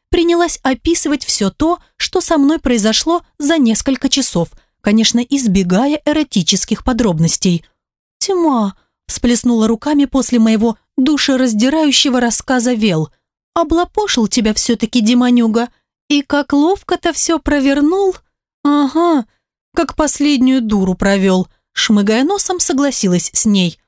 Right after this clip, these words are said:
"Сама виновата. Нечего было идти в неизвестный храм и соглашаться на обряд, о котором даже ничего и не знаешь.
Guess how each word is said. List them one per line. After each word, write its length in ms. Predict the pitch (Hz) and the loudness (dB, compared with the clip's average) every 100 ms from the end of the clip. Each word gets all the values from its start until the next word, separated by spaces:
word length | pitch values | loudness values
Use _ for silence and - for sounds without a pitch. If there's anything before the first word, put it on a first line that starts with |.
| _ _ _ | _ _ _
"Сама 440 | - - 381 392 320 | -4 -2 0 0 0
виновата. 600 | 330 320 294 277 277 262 _ _ - | 0 0 0 -2 -2 -4 _ _ 0
Нечего 560 | 254 254 359 - 220 202 | 2 4 2 -2 0 0
было 220 | 208 208 | 0 0
идти 540 | 202 214 - - 330 - _ | 0 -4 -2 -2 -2 -6 _
в 80 | 214 | 2
неизвестный 720 | 220 220 202 202 190 - 180 | 4 2 2 0 0 0 0
храм 380 | - 214 294 359 - _ _ | 0 -2 -2 -4 -12 _ _
и 80 | 320 | -2
соглашаться 800 | - 359 339 370 - 202 202 277 | 0 0 -2 -2 0 -2 0 0
на 180 | 262 269 | 2 2
обряд, 460 | 202 175 165 - _ _ _ | 0 0 -2 -4 _ _ _
о 80 | 269 | -4
котором 460 | 254 233 240 233 226 | -2 0 0 2 2
даже 260 | 220 220 | 0 2
ничего 720 | 226 233 330 - 359 311 294 | 2 2 0 -2 -2 0 -2
и 180 | - 262 | 0 2
не 180 | 277 277 | 2 2
знаешь. 720 | 254 285 339 247 175 - | 2 0 0 0 0 -2